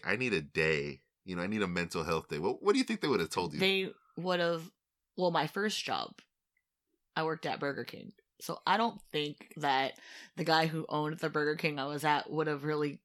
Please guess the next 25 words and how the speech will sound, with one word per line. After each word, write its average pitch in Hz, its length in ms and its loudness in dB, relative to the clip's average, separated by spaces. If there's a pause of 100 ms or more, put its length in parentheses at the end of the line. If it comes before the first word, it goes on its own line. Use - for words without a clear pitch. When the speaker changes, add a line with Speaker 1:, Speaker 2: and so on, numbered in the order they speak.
(560)
Speaker 2:
given 147 500 0 (960)
a 160 140 0
shit 156 480 2
that 180 120 10
I 175 120 12
was - 220 8
<laughs> - 120 -2
having 208 260 8
a 214 60 6
really 190 380 10
Speaker 1:
<laughs> - 0 -
Speaker 2:
bad 175 340 8
day. 175 260 6
Like, 202 360 8 (840)
I 185 60 8
don't 190 120 8
know. 156 140 6
I 175 120 8
mean, 185 140 4
just, 214 260 4 (800)
I, 226 400 10 (360)
I 214 180 6
think 220 260 2
back 180 260 4
then, 175 440 0